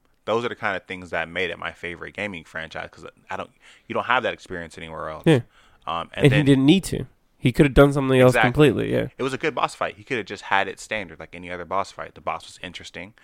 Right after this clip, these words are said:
Speaker 2: Mm-hmm.
Speaker 1: and, you know, he was, it wasn't like a, "Oh, I go up and shoot this guy in the face." You know, it was the mechanics.
Speaker 2: Yeah,
Speaker 1: It
Speaker 2: there's a,
Speaker 1: just
Speaker 2: there's a red spot right here. I gotta make sure I shoot
Speaker 1: Yeah.
Speaker 2: that three
Speaker 1: It
Speaker 2: times,
Speaker 1: was
Speaker 2: yeah.
Speaker 1: just him. It's just, like, I'm gonna, he's gonna express himself in his art, and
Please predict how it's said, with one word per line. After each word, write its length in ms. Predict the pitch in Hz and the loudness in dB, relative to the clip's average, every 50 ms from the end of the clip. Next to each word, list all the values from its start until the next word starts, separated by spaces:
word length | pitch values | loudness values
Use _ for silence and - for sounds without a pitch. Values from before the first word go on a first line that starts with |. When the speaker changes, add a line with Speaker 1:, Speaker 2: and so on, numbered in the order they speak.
| - - - | -20 -10 -6
Speaker 2:
Mm-hmm. 160 | 131 127 117 | -6 -6 -6
Speaker 1:
and, 200 | 127 131 - - _ - | -6 -10 -12 -14 _ -20
you 120 | _ 92 87 | _ -14 -12
know, 100 | 85 82 | -12 -12
he 100 | 87 85 | -10 -12
was, 160 | 80 76 - _ _ _ _ _ _ _ _ - | -14 -14 -16 _ _ _ _ _ _ _ _ -8
it 60 | 104 | -6
wasn't 200 | 98 92 87 87 | -6 -6 -6 -8
like 140 | 87 87 85 | -8 -8 -8
a, 120 | 78 - _ _ | -10 -10 _ _
"Oh, 40 | - | -4
I 140 | 95 95 95 | -2 -2 -2
go 140 | 85 98 98 | -2 -4 -6
up 120 | 92 - | -6 -6
and 80 | 82 85 | -10 -16
shoot 140 | 98 90 - | -16 -18 -18
this 80 | - | -14
guy 140 | - - 90 | -8 -6 -6
in 60 | 87 82 | -6 -6
the 40 | |
face." 300 | - - 98 85 78 - - | -6 -4 -4 -4 -6 -10 -16
You 60 | 85 | -14
know, 80 | 85 80 | -14 -14
it 60 | - - | -14 -16
was 120 | 87 - | -16 -16
the 60 | 78 | -20
mechanics. 520 | 78 _ - 113 104 90 80 80 _ - - | -20 _ -6 -6 -6 -6 -8 -12 _ -8 -2
Speaker 2:
Yeah, 100 | 127 123 | 0 0
Speaker 1:
It 40 | 113 | 2
Speaker 2:
there's 160 | 123 123 113 | 2 0 0
a, 40 | 117 | 0
Speaker 1:
just 100 | 113 - | 0 2
Speaker 2:
there's 160 | 120 117 107 | 2 2 4
a 60 | 117 110 | 4 6
red 240 | 113 110 117 117 | 6 6 6 4
spot 320 | - - - 117 117 104 76 | 0 2 4 4 4 6 4
right 180 | 110 104 107 | 4 2 2
here. 240 | 113 113 110 113 113 | 2 2 4 4 4
I 40 | 107 | 2
gotta 140 | 110 110 107 | 0 0 0
make 160 | 113 113 110 | 0 -2 0
sure 120 | - - 110 | 2 2 2
I 40 | 127 | 4
shoot 120 | 120 104 | 4 2
Speaker 1:
Yeah. 80 | 90 85 | 2 0
Speaker 2:
that 180 | - 85 - | -2 -2 -2
three 140 | - 113 110 | -4 -4 -4
Speaker 1:
It 40 | 104 | -2
Speaker 2:
times, 180 | 104 98 101 104 | -2 -2 -2 -2
Speaker 1:
was 160 | 98 92 - | -4 -4 -4
Speaker 2:
yeah. 60 | - 98 | -4 -4
Speaker 1:
just 140 | - - | -4 -4
him. 320 | - - 127 120 85 76 76 - | -6 -4 -4 -4 -4 -8 -16 -18
It's 180 | - 87 - - | -18 -18 -16 -14
just, 300 | 87 85 - - - _ _ _ _ _ | -14 -14 -14 -16 -20 _ _ _ _ _
like, 220 | 87 82 _ - - - | -10 -10 _ -16 -12 -10
I'm 140 | 98 101 90 | -10 -8 -8
gonna, 220 | 90 82 82 - - _ _ | -8 -10 -10 -12 -12 _ _
he's 160 | - 110 98 | -12 -10 -8
gonna 140 | 104 95 90 | -8 -8 -8
express 380 | 87 - - - 101 98 - - | -10 -10 -8 -6 -6 -6 -6 -8
himself 440 | 90 82 - - 78 78 - _ _ | -18 -18 -14 -12 -12 -12 -14 _ _
in 100 | 85 85 | -18 -16
his 160 | 85 82 - _ - | -16 -16 -18 _ -12
art, 220 | 82 78 - - _ _ _ _ _ - _ _ _ | -12 -12 -12 -14 _ _ _ _ _ -20 _ _ _
and 120 | - - | -20 -20